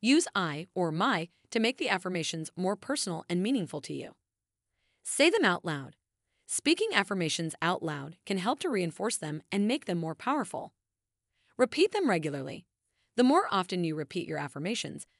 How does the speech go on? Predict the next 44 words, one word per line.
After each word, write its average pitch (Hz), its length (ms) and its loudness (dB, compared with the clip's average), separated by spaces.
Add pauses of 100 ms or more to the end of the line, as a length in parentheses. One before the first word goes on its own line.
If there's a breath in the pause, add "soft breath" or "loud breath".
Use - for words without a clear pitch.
(140)
the 226 80 4
more 247 260 4
they 370 120 2
will 370 120 0
become 185 320 -4
ingrained 180 460 -2
in - 120 -8
your 277 120 0
mind 147 340 -4 (260)
and 247 120 2
the 247 40 2
more 254 200 0
likely 247 440 -2
you 180 120 0
will 196 80 2
be 185 140 0
to 190 60 -2
believe 175 520 -4
and 202 160 -2
act 262 240 -2
on 147 140 -6
them. - 200 -14 (960)
Be 277 140 4
patient 330 560 -2
and 185 100 0
consistent. 165 640 -6 (640)
It 269 140 4
may 339 180 4
take 440 200 0
time 170 240 -2
for 180 80 -4
your 170 180 -4
affirmations 165 560 -4
to 160 120 -12
take 151 200 -8
effect, 220 400 -4 (320)
so - 260 2
be 285 140 0
patient 175 500 -4
and 180 140 -2
consistent 180 500 -4
in 156 120 -4
your 151 100 -6
practice. - 540 -6